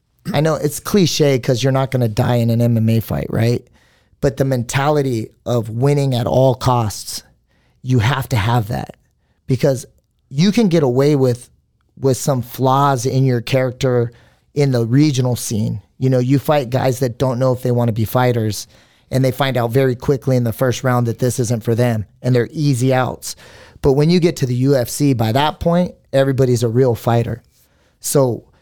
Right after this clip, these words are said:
for me, giving the intention, so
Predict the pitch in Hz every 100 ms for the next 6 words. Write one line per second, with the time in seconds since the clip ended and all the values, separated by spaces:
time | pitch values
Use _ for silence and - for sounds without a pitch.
0 | _ _ - 156 143 143 180 160 135 120
1 | - 160 156 143 123 113 - 143 156 151
2 | 123 117 113 - - 160 131